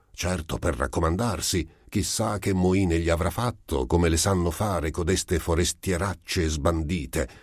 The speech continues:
che nelle grandi città del continente hanno perduto il santo rossore della faccia. Ed ecco che questo rimbambito di medico,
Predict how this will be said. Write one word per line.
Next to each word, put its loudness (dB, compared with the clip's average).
che -2
nelle 0
grandi 0
città -4
del 0
continente 0
hanno 0
perduto 0
il 2
santo 0
rossore -2
della 0
faccia. -6
Ed 0
ecco -2
che -4
questo 0
rimbambito 2
di 2
medico, 0